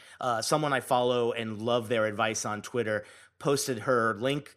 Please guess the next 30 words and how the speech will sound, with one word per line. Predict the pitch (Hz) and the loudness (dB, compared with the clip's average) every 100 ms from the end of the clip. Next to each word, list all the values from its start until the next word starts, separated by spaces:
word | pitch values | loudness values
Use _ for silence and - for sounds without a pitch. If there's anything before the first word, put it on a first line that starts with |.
| _ | _
just | 135 - | -8 -6
a | |
couple | 123 117 | -6 -4
days | 110 120 127 | -2 -2 -2
ago, | 127 110 104 | -2 -2 -2
and | 113 | -4
it | 113 | -6
was | 113 | -8
crazy | - 127 123 110 | -4 -4 -2 -4
how | 110 127 | -2 -2
many | 123 120 | 0 -2
other | 110 | -4
people | 113 131 117 104 - - _ - | -4 -6 -4 -8 -8 -20 _ -4
had | 123 | -2
seen | - 139 139 | -2 -2 -2
this. | 117 110 - - - _ | -2 -4 -8 -14 -20 _
And | 117 120 113 117 101 - | -4 -2 -4 -6 -10 -2
I | 135 | 2
don't | 147 | 2
know | 127 | 2
how | 123 | 2
she | 127 147 | 2 4
got | 139 131 | 4 4
the | 127 | 4
word | 123 117 | 2 6
out | 120 123 | 4 4
there, | 107 | -2
but | 98 107 | -2 -8
this | 123 117 | -6 -6
web | 110 98 135 165 160 | -8 0 2 2 -2